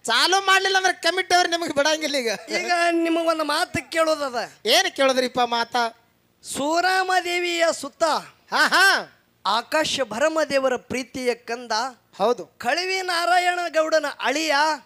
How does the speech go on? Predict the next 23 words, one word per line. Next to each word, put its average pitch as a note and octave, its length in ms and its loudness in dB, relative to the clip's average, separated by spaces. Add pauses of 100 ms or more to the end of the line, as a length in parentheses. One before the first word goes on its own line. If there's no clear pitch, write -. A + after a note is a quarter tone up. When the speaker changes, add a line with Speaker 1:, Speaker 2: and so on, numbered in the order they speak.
(240)
Speaker 2:
ಕನ್ಯೆ C4+ 360 -6
ಕಾಮರತಿಯ A#3+ 880 -10
ಹಿರಿಯ. F#3+ 420 -12 (280)
Speaker 1:
ಹೌದು. C4+ 460 2 (220)
Speaker 2:
ಜಗತ್ಯದಾಗ C4 880 -4 (120)
ಬಿರದ C4 280 -6
ಬತ್ತು A3+ 320 -10
ಯಾರಿಗೆ? A#3+ 680 -2
Speaker 1:
ಯಾರಿಗೆ F#4 320 4
ಬತ್ರಿಪ್ಪ D4 420 -2
ಬಿರದ? B3+ 320 4
Speaker 2:
ಅವತಾರಿಕ E4 600 2
ಪುರುಷ C#4 520 -2
ಉರಿಮಾರಿ C#4+ 760 0
ದೇವರ C#4+ 300 2
ಉಗ್ರಗಣ್ಣ D4+ 640 -2 (100)
ದೇವರನಾದ B3 600 2 (420)
ಲಿಂಗ C4+ 360 -6 (180)
ಬೀರ G#3+ 280 -2
ದೇವರಿಗೆ. F3 600 -6
Speaker 1:
ಹೌದು, C4+ 240 2
ಹೌದು. E3 360 -8
Speaker 2:
ಹೌದಲ್ಲ? C#4+ 280 -4